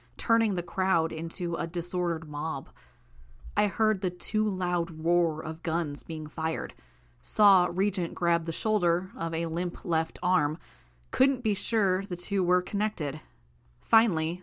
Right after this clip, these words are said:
there was Bakuda, still sitting on the side of the Jeep.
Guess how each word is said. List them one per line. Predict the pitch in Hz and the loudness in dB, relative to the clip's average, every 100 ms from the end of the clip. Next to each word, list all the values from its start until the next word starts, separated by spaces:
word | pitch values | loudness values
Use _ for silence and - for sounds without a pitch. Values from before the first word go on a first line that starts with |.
| - | -4
there | 180 | 0
was | 180 180 | 2 2
Bakuda, | 180 190 190 160 143 - _ - | 4 4 2 -2 -2 -8 _ -6
still | - - 208 196 | -4 0 0 0
sitting | - - 196 160 | -2 0 0 0
on | - 165 | -2 -2
the | 160 | 0
side | - 180 165 | 0 -2 -2
of | 147 160 | -4 -6
the | 165 | -4
Jeep. | 185 175 | -2 -4